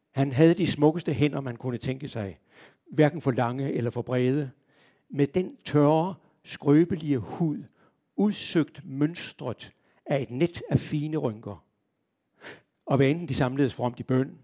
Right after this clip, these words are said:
fattede kærligt om et håndskrift, eller blot udførte en eller anden dagligdags handling, skete det med en blid ro, en determineret varsomhed, som om de handlede og levede i en særlig indforståethed med denne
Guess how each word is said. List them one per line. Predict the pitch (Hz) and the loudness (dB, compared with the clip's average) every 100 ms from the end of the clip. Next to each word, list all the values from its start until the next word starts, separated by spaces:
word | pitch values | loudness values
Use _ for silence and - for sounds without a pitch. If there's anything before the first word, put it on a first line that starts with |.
| _ | _
fattede | - 131 135 131 | -2 -2 0 0
kærligt | 131 135 143 | 2 2 2
om | 120 | 0
et | 101 | -4
håndskrift, | 123 139 - 147 139 | -6 -6 -6 -4 -2
eller | 120 | -2
blot | 135 127 | -2 -2
udførte | 143 156 135 151 | -2 0 0 -2
en | 175 | -4
eller | 131 | -2
anden | 123 139 | -2 -2
dagligdags | 127 135 139 123 110 | 0 0 0 -4 -4
handling, | 131 175 151 - - - | -4 -4 -6 -10 -20 -18
skete | - - 170 156 | -6 0 0 0
det | 147 | -4
med | 135 131 | -2 0
en | 160 113 | -2 -6
blid | 131 165 180 185 | -6 -6 -4 -6
ro, | 127 131 - _ _ _ - - | -2 -2 -4 _ _ _ -10 0
en | 151 | 2
determineret | 156 135 143 139 165 135 | 4 4 2 2 2 2
varsomhed, | 123 139 - 147 113 123 - _ _ _ _ _ - | 2 0 -2 -6 -4 -4 -6 _ _ _ _ _ -4
som | 139 | 0
om | 139 135 | 0 0
de | 95 | -2
handlede | 131 135 143 135 120 - - | -2 0 0 -2 -4 -12 -6
og | 131 | -2
levede | 131 135 139 120 - _ _ - | 0 0 0 -4 -8 _ _ -4
i | |
en | 139 | -4
særlig | 127 139 120 120 | -2 -2 -2 -4
indforståethed | 135 - - 147 - 110 113 - _ _ _ _ _ | -8 -10 -10 -8 -8 -8 -12 -14 _ _ _ _ _
med | 113 | -14
denne | 110 113 | -12 -12